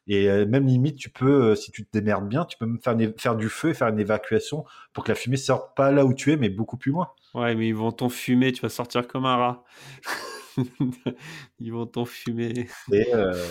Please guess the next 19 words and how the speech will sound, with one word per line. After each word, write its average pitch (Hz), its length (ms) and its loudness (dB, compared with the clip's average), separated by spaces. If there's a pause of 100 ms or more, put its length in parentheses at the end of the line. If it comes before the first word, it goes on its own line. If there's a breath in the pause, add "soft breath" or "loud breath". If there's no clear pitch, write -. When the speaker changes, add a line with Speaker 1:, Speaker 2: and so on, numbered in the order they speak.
(200)
Speaker 1:
c'est - 140 -2
un 139 120 2
choix, 120 420 2
chacun 123 300 -2
ses 113 200 2
avantages 113 380 4
et 110 60 2
ses 104 360 -2
inconvénients. 120 1040 0 (760 loud breath)
Euh, 127 480 4 (180)
enfin, 135 240 2
dernière 139 320 4
chose, 160 540 4 (200)
euh, 110 280 -2
que 98 60 -8
j'aimerais 113 220 -2
savoir, 110 500 0
c'est, 104 260 0
euh, 90 200 -2